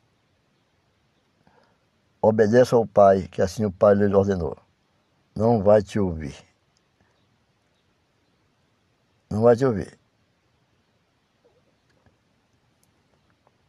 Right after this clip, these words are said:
Por quê? O jantar do Senhor e da mesa dos demônios que o mundo oferece. O mundo oferece as coisas de Satanás.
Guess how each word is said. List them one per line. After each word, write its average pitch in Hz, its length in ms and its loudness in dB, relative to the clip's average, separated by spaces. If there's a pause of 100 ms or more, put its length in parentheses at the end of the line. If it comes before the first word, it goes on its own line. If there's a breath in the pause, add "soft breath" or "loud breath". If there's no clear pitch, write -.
(760)
Por 113 200 -2
quê? 180 320 2 (400)
O 120 100 -4
jantar 131 440 2
do 139 120 -2
Senhor 131 520 0 (220)
e 127 120 -10
da 117 180 2
mesa 117 300 0
dos 104 240 -6
demônios 101 540 0 (280)
que - 120 -8
o 104 100 -2
mundo 101 420 -4
oferece. 113 720 -2 (1300 soft breath)
O 113 80 -6
mundo 175 520 0 (500)
oferece 117 840 0 (1000)
as - 140 -18
coisas 127 540 -6
de 104 120 -10
Satanás. - 800 -8